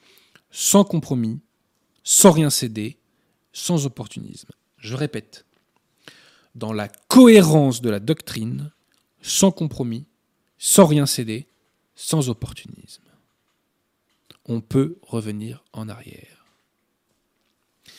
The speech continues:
Le sept juin, l'abbé Vigano fait une lettre à Trump de soutien,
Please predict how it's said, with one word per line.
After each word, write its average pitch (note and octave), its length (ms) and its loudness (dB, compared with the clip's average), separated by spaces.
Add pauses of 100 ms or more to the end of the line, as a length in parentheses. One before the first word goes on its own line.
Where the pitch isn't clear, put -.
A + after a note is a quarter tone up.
(300)
Le D3+ 80 -8
sept F3 200 -6
juin, D#3+ 280 -8 (2500)
l'abbé A#2+ 200 -10
Vigano C3+ 500 -8 (420)
fait - 200 -10
une A#2 100 -4
lettre - 380 -6
à G#2 80 -14
Trump E3 320 -4 (1040)
de A2 100 -14
soutien, A2 420 -12